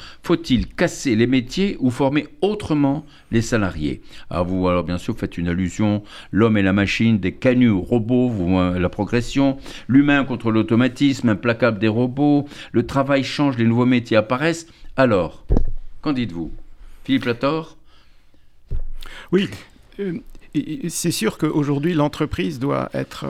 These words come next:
Speaker 2: au cœur de l'adaptation de ses salariés. La formation est quelque chose
Speaker 1: On parle
Speaker 2: d'absolument
Speaker 1: du progrès
Speaker 2: clé.
Speaker 1: technique,
Speaker 2: Et,
Speaker 1: hein.
Speaker 2: et on voit très bien comment est-ce que, euh, les inégalités sont des inégalités monétaires. Et, euh, ça, on voit bien de quoi on parle. Mais
Speaker 1: Oui.
Speaker 2: les inégalités sont aussi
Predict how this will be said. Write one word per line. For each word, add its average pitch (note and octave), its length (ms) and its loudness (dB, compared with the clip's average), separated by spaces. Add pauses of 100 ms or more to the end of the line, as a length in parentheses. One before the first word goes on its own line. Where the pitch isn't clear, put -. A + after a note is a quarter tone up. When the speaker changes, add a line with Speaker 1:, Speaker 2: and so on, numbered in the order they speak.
Speaker 2:
au C#3 140 -4
cœur D#3+ 300 -2
de B2+ 720 -6
l'adaptation D3 720 -2
de C3 60 -6
ses - 100 -8
salariés. C3+ 560 -2
La D3 80 0
formation D3+ 580 -2
est C#3 60 -2
quelque B2+ 260 -6
chose C3 200 -6
Speaker 1:
On - 20 -10
parle B2 120 -4
Speaker 2:
d'absolument B2+ 240 0
Speaker 1:
du C3+ 120 2
progrès D#3+ 220 4
Speaker 2:
clé. F#3+ 100 2
Speaker 1:
technique, C3 460 -4
Speaker 2:
Et, C#3+ 40 6
Speaker 1:
hein. D3+ 120 6
Speaker 2:
et E3 100 6
on F3 80 4
voit E3 160 2
très E3+ 220 0
bien F#3 260 0
comment E3 480 0
est-ce C3+ 240 -6
que, - 100 -4
euh, C#3 540 0
les C#3 240 2
inégalités C#3+ 600 2
sont C#3 160 -4
des B2+ 180 -4
inégalités C3 540 -4
monétaires. B2+ 760 -4
Et, G#2 100 -10
euh, G2+ 400 -14
ça, - 120 -10
on A#2+ 60 -8
voit A2+ 160 -8
bien B2 160 -8
de A#2 60 -6
quoi C3 180 -8
on C3+ 40 -6
parle. F3+ 280 -4
Mais C#3 80 0
Speaker 1:
Oui. G2+ 100 2
Speaker 2:
les C3+ 60 0
inégalités C#3 560 -2
sont - 240 -6
aussi F#3 300 -4